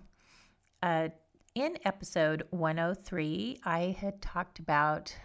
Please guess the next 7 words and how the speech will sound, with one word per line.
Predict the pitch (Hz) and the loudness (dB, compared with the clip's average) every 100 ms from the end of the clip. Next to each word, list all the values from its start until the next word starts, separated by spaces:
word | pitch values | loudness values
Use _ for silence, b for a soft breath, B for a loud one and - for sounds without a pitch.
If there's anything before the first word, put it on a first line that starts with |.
| - - | -10 0
a | 175 | 2
new | 175 247 302 320 311 | 2 0 0 0 -2
biography, | - 196 190 175 175 - 185 180 180 190 - | -2 0 0 2 -2 -4 -6 -4 -6 -8 -6
uh, | 180 170 160 160 165 190 - | -4 -2 -2 -2 -4 -8 -4
that | 170 | 2
I | 151 160 | 4 4
had | 165 156 156 | 2 -2 -2